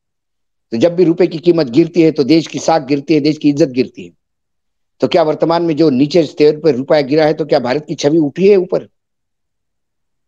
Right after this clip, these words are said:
रोज भारत की छवि मलिन हो रही है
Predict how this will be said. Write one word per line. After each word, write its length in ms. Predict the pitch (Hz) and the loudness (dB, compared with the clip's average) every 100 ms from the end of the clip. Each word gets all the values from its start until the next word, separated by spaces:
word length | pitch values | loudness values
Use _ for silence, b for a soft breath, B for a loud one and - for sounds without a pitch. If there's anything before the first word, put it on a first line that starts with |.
| _ _ _ _ B B B | _ _ _ _ B B B
रोज 440 | 90 120 190 190 | -4 2 2 2
भारत 360 | 147 120 147 156 | 0 0 -2 -4
की 100 | 165 | -8
छवि 240 | - 143 | -4 -2
मलिन 360 | 160 131 139 160 | 0 2 2 2
हो 100 | 135 | 2
रही 240 | 151 156 | 2 4
है 280 | 165 202 _ | 2 0 _